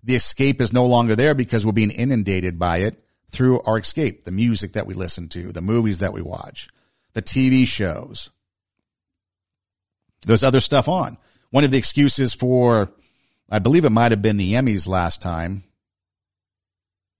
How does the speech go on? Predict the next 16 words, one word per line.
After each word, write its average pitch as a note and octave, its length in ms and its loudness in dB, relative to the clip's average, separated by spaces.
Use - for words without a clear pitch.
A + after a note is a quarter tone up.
but G#2+ 80 0
one A#2+ 200 4
of C3+ 100 4
the A2 80 4
award F#2 340 0
shows G2 280 -4
was G#2 340 -2
the G2 140 -6
Lakers G2 460 0
were A2+ 180 2
on. B2 400 2
Maybe G#2 220 0
it G2 40 0
was G2 140 -2
the F#2+ 80 -4
championship. A2+ 840 -2